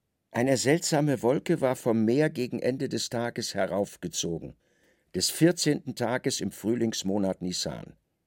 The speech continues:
Erst bedeckt sie mit ihrem dicken Bauch den kahlen Berg, wo die Scharfrichter voll Hass die Verurteilten erstechen,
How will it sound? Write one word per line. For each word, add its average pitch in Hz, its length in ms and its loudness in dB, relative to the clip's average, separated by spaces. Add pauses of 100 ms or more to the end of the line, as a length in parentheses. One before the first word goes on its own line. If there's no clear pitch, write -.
(340)
Erst 190 460 6
bedeckt - 400 -2
sie - 160 -4
mit 151 220 0
ihrem 139 240 0
dicken 139 340 -2
Bauch 123 240 -2
den 110 180 -4
kahlen 95 420 0
Berg, 113 440 -2 (680)
wo 113 100 0
die 107 100 -2
Scharfrichter 117 680 0
voll 92 220 -2
Hass - 260 -4
die 98 100 -6
Verurteilten - 680 -2
erstechen, 175 600 -6